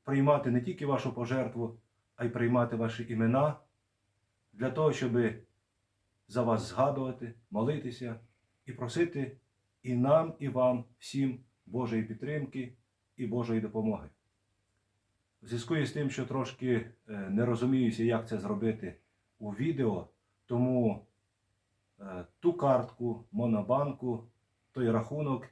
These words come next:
який було скинуто Вікторією Святославівною, ми прикріпимо в описі до цього відео. Нехай милосердний Господь зміцнює нас, нашу паству, зміцнює всіх вас,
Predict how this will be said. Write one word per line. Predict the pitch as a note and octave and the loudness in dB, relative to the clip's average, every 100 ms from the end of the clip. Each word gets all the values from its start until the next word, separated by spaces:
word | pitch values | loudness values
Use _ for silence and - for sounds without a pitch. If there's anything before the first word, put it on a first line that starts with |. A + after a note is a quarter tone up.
| - | -10
який | A2+ C3 | -6 -4
було | A2+ A2+ | 0 0
скинуто | A2 B2 A#2 A2 | -2 -2 -4 -2
Вікторією | G#2+ - A#2+ A2+ G#2 | -6 -6 -4 -2 -2
Святославівною, | - G#2 G#2+ C#3+ C3 B2 B2 A#2 A2+ - _ - | -6 -12 -4 -2 0 0 0 2 0 -2 _ -6
ми | A#2 | -4
прикріпимо | A2 A2+ B2+ D3+ C#3 B2 A2+ | -2 -2 -2 -6 -2 -2 -2
в | - | -4
описі | C#3 B2+ A#2+ - A2+ - _ _ | -6 -4 -6 -4 -6 -6 _ _
до | F#2+ B2 C#3 C#3 _ _ | -6 -2 -2 -4 _ _
цього | A#2 A#2 A2 A2+ G#2 - - | -4 -2 0 -2 -2 -10 -6
відео. | A2+ G2 D#2+ D2+ _ _ _ _ _ - | -4 -2 -6 -14 _ _ _ _ _ -6
Нехай | A2+ D3 | 4 4
милосердний | C#3 C3+ F3 E3+ D3+ | 6 2 2 0 0
Господь | C#3+ C3+ - B2+ A2 - _ _ _ _ _ _ _ | 0 0 -2 0 0 -2 _ _ _ _ _ _ _
зміцнює | - A#2+ D#3 - C3 A#2+ A2+ F#2 - _ _ _ _ _ | -8 -2 -2 -2 0 4 4 2 -6 _ _ _ _ _
нас, | G2+ C3 C3+ - - | 0 0 0 -6 -10
нашу | G2+ B2+ B2 B2 | -2 -2 -2 -6
паству, | A#2+ A#2 A#2 G#2 F#2 | -4 -4 -6 -14 -12
зміцнює | F#2 D3+ - A2 G2+ | -4 -4 -2 -2 -2
всіх | - C3+ C3+ B2+ | -4 -8 -8 -2
вас, | B2+ A#2+ - | -2 -2 -10